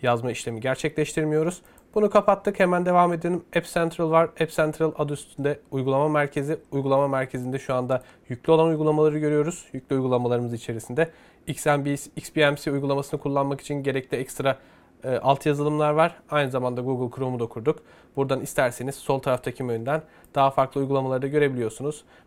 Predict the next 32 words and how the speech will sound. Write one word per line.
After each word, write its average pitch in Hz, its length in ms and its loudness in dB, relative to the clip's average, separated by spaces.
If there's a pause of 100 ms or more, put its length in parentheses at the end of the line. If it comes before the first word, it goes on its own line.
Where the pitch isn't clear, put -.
Mesela 117 380 -4
popüler 147 360 2
uygulamalara 113 560 -2
bakalım. 123 380 -6 (500)
En 139 200 -2
popüler 131 300 -2
uygulamalar 123 380 0
arasında 131 400 -4
tabii 117 220 0
ki 131 180 -8
bir 127 40 -6
torrent 131 320 0
istemcisi 135 520 -4
var. 139 260 0
Bunun 123 240 -6
dışında 123 440 -4
yine 123 240 -4 (280)
Java 123 300 0
uygulaması 120 560 -2
var. 127 180 0 (200)
Çeşitli 123 320 -12
server 127 280 0
tipleri 123 360 -4
var. 170 140 4 (140)
Buradan 156 400 4
istediğiniz 160 640 -2
ve 131 100 -2
ihtiyaçlarınız 143 540 0
doğrultusunda 131 420 -4
uygulamaları 135 560 0
indirip 151 340 -4
kurabiliyorsunuz. 165 680 0